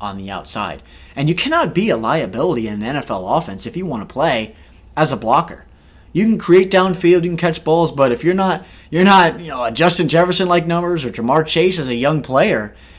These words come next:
you gotta do other things to get yourself on the football field. And he's sure as heck not returning kicks or returning punts right now.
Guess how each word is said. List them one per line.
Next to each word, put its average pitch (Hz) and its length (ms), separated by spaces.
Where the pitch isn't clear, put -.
you 175 120
gotta 330 200
do 240 240
other 139 180
things 156 680
to - 140
get 175 220
yourself 165 340
on 139 80
the 117 80
football 156 380
field. 104 300
And 117 140
he's 170 140
sure 240 240
as 170 140
heck 156 180
not 151 180
returning 147 360
kicks 160 280
or 123 80
returning 120 380
punts 180 300
right 98 160
now. 98 260